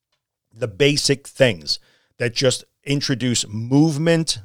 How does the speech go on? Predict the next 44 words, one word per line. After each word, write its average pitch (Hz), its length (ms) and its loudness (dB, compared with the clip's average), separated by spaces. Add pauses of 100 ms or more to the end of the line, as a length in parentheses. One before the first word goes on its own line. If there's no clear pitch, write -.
(180)
and 120 260 -2
remind 139 680 2
yourself 101 600 0
that 107 220 -4
you 123 180 2
are 123 140 6
capable 113 600 -2
and 104 140 -10
competent 113 680 -4 (120)
even 127 360 0
when 117 160 -2
you 117 100 -2
are 110 80 2
feeling 110 360 -2
defeated. 98 500 -8 (800)
So 131 400 4
I 120 100 2
think 135 240 -4
an 120 100 2
essential 170 500 0
part 110 280 4
of 101 120 -2
the 101 60 -4
bad 127 360 4
day 135 220 -2
playbook, 120 540 -4
if 104 60 -8
you're 95 100 -8
gonna 113 140 0
have 123 240 4
one, 95 140 -6
and 87 60 -8
I 87 40 -8
think 117 200 -6
you 107 60 -8
should 113 140 -4
have 143 260 2
one 101 220 -2
as 98 100 -6
part 113 180 0
of 107 60 -2
the 107 60 -6
recovery 120 340 -2
process, 95 580 -4